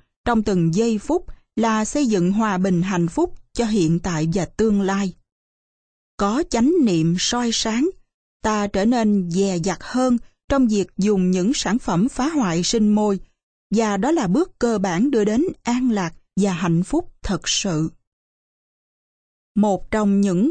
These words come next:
ung nhọt của thế giới ngày nay là những đồ phế thải nguyên tử. Nó tạo nên một đống rác khổng lồ, mà phải mất hai trăm năm mươi ngàn năm mới có thể biến thành hoa.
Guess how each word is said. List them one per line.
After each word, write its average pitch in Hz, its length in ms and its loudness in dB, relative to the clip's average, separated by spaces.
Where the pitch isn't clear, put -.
ung 269 300 2
nhọt 196 300 -2
của 214 120 0
thế 262 180 0
giới 254 240 0
ngày 254 260 0
nay 208 240 0
là 190 120 0
những 180 280 2
đồ 180 260 0
phế 254 380 -2
thải 190 260 -2
nguyên 233 400 2
tử. 196 340 -2
Nó 202 300 0
tạo 170 320 -2
nên 196 240 2
một 180 220 0
đống 226 260 2
rác 302 300 -2
khổng 214 360 2
lồ, 190 340 0
mà 220 320 2
phải 214 160 0
mất 302 180 2
hai 240 320 0
trăm 233 300 2
năm 285 220 2
mươi 311 120 4
ngàn 214 320 2
năm 214 180 0
mới 226 140 2
có 330 140 -2
thể 233 180 -2
biến 240 260 2
thành 170 260 0
hoa. 196 440 -2